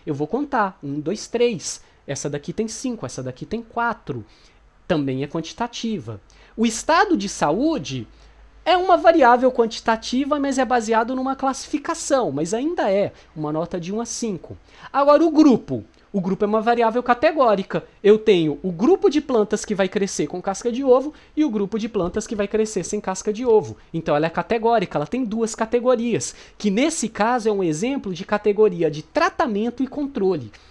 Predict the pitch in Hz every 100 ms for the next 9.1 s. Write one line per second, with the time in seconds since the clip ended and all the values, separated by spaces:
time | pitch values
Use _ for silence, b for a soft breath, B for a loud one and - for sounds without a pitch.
0 | b 165 160 156 160 190 - 196 208 -
1 | 233 262 - 170 - b b - 160 -
2 | 175 - 180 190 180 175 175 - 180 170
3 | 190 185 208 - 151 147 156 127 123 151
4 | - 220 220 113 90 - 107 - B B
5 | B 175 214 202 - 294 285 285 220 -
6 | 262 254 165 139 - b b _ 240 220
7 | - 190 135 - b b _ 135 143 285
8 | 359 - 202 - 240 302 311 - - 156